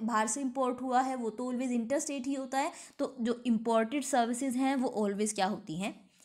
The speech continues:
इंटरस्टेट होती हैं। फिर बात आई other cases की, तो जो आपका के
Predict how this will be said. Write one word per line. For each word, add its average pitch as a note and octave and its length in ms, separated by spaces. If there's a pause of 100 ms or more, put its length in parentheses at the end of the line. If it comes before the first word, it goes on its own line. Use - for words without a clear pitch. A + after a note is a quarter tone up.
(140)
इंटरस्टेट A3+ 600
होती - 200
हैं। - 220 (500)
फिर C4+ 140
बात C#4+ 320
आई D4 200
other B3 400
cases C#4 400
की, - 420 (1200)
तो C#4+ 100
जो C#4+ 140
आपका D4 760 (880)
के D4+ 140